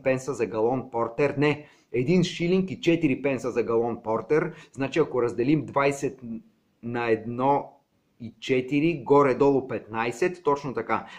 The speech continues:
Петнайсет милиона бъчви бира. Какви бъчви бълнувам? Галони? Добре де. Пак един милион бъчви черен портер. Идващият влак издранча тежко над главата му. Вагон подир вагон. Бъчвите се заблъскаха в главата му. Талази от черен портер се плиснаха,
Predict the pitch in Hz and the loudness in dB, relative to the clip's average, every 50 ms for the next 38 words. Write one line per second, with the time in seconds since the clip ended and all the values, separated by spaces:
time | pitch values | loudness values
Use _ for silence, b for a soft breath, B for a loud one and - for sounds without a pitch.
0 | B B - 110 95 - 123 143 165 180 180 180 175 170 175 - 139 123 117 113 | B B -10 -10 -6 -2 0 2 4 4 4 4 4 2 2 2 -2 -2 -2 0
1 | 113 120 127 156 175 175 175 160 - - 143 143 151 147 - 147 139 127 - 127 | 2 4 4 4 4 4 4 2 2 2 4 2 2 2 0 -4 -4 -2 0 2
2 | 131 120 110 98 92 - - _ _ _ _ _ _ - 101 - - 139 131 107 | 2 2 2 2 -2 -6 -16 _ _ _ _ _ _ -20 -14 -6 -2 -2 -2 0
3 | 143 139 139 - - 135 123 107 127 123 127 127 139 131 127 123 117 110 - 120 | 0 -2 -2 0 -2 -2 0 2 4 2 4 4 2 2 2 2 2 0 -2 -2
4 | 117 113 113 131 143 156 175 160 117 - - 113 107 123 147 151 127 117 123 120 | 0 2 2 4 4 4 4 2 0 -2 -2 -2 0 4 4 6 6 4 2 0
5 | B B B B B B B - 147 151 - - 147 135 156 160 156 156 156 147 | B B B B B B B 0 0 0 2 2 0 4 6 6 6 6 8 8
6 | 160 170 165 135 110 147 151 151 151 - 165 - - - 147 135 135 156 151 143 | 8 6 6 4 4 4 4 4 4 2 -4 -4 -2 2 4 4 4 4 2 0
7 | - - 175 170 175 170 - 107 95 - - b b b b b b b b b | 2 4 4 4 4 2 -2 -4 -4 -6 -10 b b b b b b b b b
8 | b - 117 120 117 135 131 - - 123 110 98 92 110 117 117 120 131 113 95 | b -8 -8 -6 -4 -6 -6 -4 -2 0 0 0 0 0 -2 -2 -2 -6 -10 -8
9 | 110 104 104 101 - - 131 123 - 117 110 - - - 107 104 101 90 87 98 | -6 -6 -6 -6 -6 -6 -8 -6 -2 -4 -4 -4 -4 -10 -10 -10 -10 -8 -6 -6
10 | 98 98 101 95 - 95 95 92 90 90 90 98 90 95 120 135 139 127 - 113 | -4 -2 -2 -4 -4 -6 -12 -10 -10 -10 -8 -8 -8 -6 -6 -6 -6 -6 -6 -6
11 | 107 98 107 95 95 95 92 101 101 98 92 90 - B B B B B - 127 | -6 -6 -6 -6 -6 -8 -8 -6 -8 -8 -8 -12 -18 B B B B B -4 -4
12 | 131 127 - 117 - 120 - - 110 - 110 98 - 127 143 143 - - 117 - | -4 -4 -6 -10 -10 -10 -8 -8 -8 -8 -8 -6 0 2 2 2 2 -2 -10 -10
13 | - 104 90 92 107 104 101 104 104 - - 92 95 95 - - 107 107 123 139 | -10 -10 -8 -4 -4 -2 0 -2 -2 -4 -6 -12 -14 -14 -10 -6 -2 0 2 2
14 | 139 131 131 120 110 - - - 131 127 131 120 110 - - 123 123 123 - 131 | 2 2 0 -2 -2 -2 -2 -2 0 0 0 0 -2 -4 -4 -2 -2 -2 -2 -4
15 | 120 104 - - 104 - - - 139 131 - - 131 117 - 143 127 120 | -6 -6 -6 -12 -14 -12 -8 -4 -4 -4 -4 -4 -10 -10 -6 -6 -8 -8